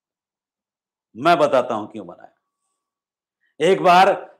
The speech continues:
वर्तमान से भूतकाल में जाओ, टाइम मशीन से तुम तरह चले जाओ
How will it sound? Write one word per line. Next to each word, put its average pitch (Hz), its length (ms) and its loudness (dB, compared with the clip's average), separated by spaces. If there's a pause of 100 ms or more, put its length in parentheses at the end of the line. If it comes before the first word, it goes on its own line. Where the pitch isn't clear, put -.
वर्तमान 185 680 4
से 190 180 0
भूतकाल 190 640 2
में 180 180 0
जाओ, 131 360 0 (960)
टाइम 175 340 0
मशीन 175 320 -2
से 180 160 -2
तुम 175 200 -6
तरह 180 220 2
चले 180 260 0
जाओ 175 460 2